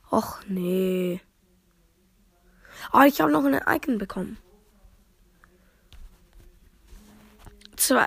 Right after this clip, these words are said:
noch zwei Gold Megapacks öffnen. Walkout. Beim ersten, das hat sich ja gelohnt. Ja, Brasilien. Manchester City. Torwart. Ederson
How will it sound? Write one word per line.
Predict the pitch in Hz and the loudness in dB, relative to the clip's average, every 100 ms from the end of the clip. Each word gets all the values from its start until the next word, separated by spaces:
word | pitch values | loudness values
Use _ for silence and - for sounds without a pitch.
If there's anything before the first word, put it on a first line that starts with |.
| - | 0
noch | - 262 | -4 -4
zwei | - 269 269 | 0 2 2
Gold | 269 254 | 0 0
Megapacks | 247 247 226 202 185 - | -2 -2 -2 -4 -6 -6
öffnen. | 190 - 220 262 - - - - | -6 -6 -6 -6 -10 -18 -18 6
Walkout. | 330 381 - 277 - - - - - - - - | 8 8 6 2 2 -10 -14 -14 -16 -20 -20 -4
Beim | 277 240 269 277 | 0 4 4 6
ersten, | 269 285 - - 330 370 - - | 4 4 2 0 0 0 0 2
das | 311 | 4
hat | 320 | 2
sich | - 294 | -2 0
ja | 330 | 0
gelohnt. | 320 269 269 240 196 - 247 320 494 - - - - - - - - - - - - - - - - | 4 4 6 6 4 2 2 2 -2 -6 -6 -6 -14 -16 -18 -18 -16 -16 -18 -18 -16 -14 -14 -16 0
Ja, | 320 320 202 202 262 320 - - - | 8 10 10 6 2 -2 -8 -18 0
Brasilien. | - 269 - 285 214 196 185 180 190 233 - - - - - - - - - | 6 6 8 6 6 4 2 0 -2 -4 -10 -18 -20 -20 -20 -20 -20 -20 -2
Manchester | - 285 311 - - 294 | 0 0 0 -4 -2 -2
City. | - - 254 - 302 269 - - - - | -2 -2 -4 -2 -4 -4 -10 -20 -14 2
Torwart. | 285 277 - - - - - - | 4 4 0 -8 -14 -14 -18 2
Ederson | 311 269 220 - - - 117 | 4 4 2 -2 -4 -4 -6